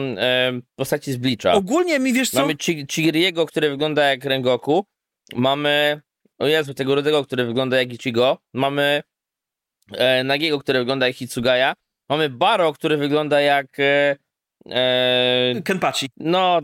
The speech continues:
Speaker 1: dał właśnie jak Kenpachi. Ale
Speaker 2: O-,
Speaker 1: to jest
Speaker 2: ogólnie,
Speaker 1: tylko moje
Speaker 2: ogólnie,
Speaker 1: gdzieś tam
Speaker 2: wiesz,
Speaker 1: widzi mi się.
Speaker 2: postaci, e, mi się, mi się z kolei to kojarzy troszeczkę z takim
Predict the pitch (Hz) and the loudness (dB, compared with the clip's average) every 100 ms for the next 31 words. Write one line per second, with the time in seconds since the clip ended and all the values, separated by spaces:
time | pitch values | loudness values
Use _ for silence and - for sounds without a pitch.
0 | 151 _ - - 175 170 160 131 123 110 | -4 _ -18 -2 0 2 0 0 -4 -4
1 | 123 120 107 - 87 - 196 202 247 254 | -4 -2 -2 -4 -4 2 4 4 2 2
2 | 302 285 277 277 277 269 302 302 294 254 | 0 0 0 0 2 2 2 0 0 0
3 | 120 240 - - 262 92 262 247 240 233 | 0 -2 -2 0 0 0 0 0 0 0
4 | - 208 196 220 269 269 233 285 226 262 | 0 0 0 0 0 0 0 0 0 0
5 | 240 220 - 226 220 196 202 185 208 - | 0 -2 -2 0 0 -2 -8 -4 -4 -2
6 | 202 180 190 - 185 | -4 -4 -6 -6 -6